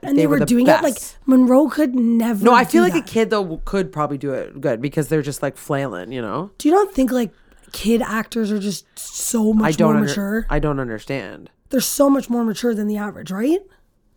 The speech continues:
Speaker 2: They have to be. How are these kids crying? How are these kids, do you know how boring it is on set and how hard it is to, like, act a scene over and over and over again? Like, I just don't understand.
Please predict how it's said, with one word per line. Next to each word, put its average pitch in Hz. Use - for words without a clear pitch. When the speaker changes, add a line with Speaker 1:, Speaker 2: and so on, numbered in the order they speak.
Speaker 2:
They -
have 151
to -
be. -
How 277
are 339
these 294
kids -
crying? 156
How 156
are 262
these 269
kids, -
do -
you -
know 359
how 214
boring 160
it 214
is 208
on 170
set 190
and 170
how 170
hard 165
it 190
is 208
to, 185
like, 160
act 175
a 175
scene 196
over 175
and 160
over 175
and 143
over 147
again? 220
Like, 180
I 190
just 190
don't 214
understand. 180